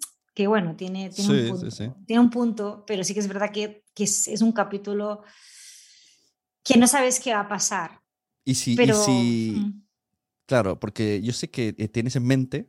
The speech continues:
Speaker 2: porque esto lo hemos hablado, a ver
Speaker 1: Sí.
Speaker 2: si logras que alguien la compre en castellano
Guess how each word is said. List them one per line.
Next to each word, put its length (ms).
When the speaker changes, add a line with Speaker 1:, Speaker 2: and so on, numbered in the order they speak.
Speaker 2:
porque 180
esto 100
lo 60
hemos 120
hablado, 360
a 140
ver 220
Speaker 1:
Sí. 40
Speaker 2:
si 300
logras 500
que 140
alguien 480
la 140
compre 260
en 60
castellano 640